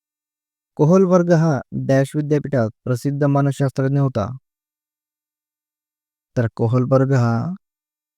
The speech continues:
ऑक्सफर्ड विद्यापीठात प्रसिद्ध मानसशास्त्रज्ञ होता. उद्गमन प्रतिमानाचे निर्माते कोण आहेत?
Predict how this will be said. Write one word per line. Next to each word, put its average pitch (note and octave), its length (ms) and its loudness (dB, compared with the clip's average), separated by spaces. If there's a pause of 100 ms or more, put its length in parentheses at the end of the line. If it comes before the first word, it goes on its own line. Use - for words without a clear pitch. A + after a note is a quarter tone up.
(480)
ऑक्सफर्ड C3 640 0
विद्यापीठात B2 600 0 (160)
प्रसिद्ध B2 420 -4
मानसशास्त्रज्ञ A#2 960 -2
होता. G#2+ 280 -4 (1700)
उद्गमन F3 580 4 (240)
प्रतिमानाचे C#3 800 0
निर्माते C#3 600 0
कोण A#2+ 220 -2
आहेत? A2 180 -2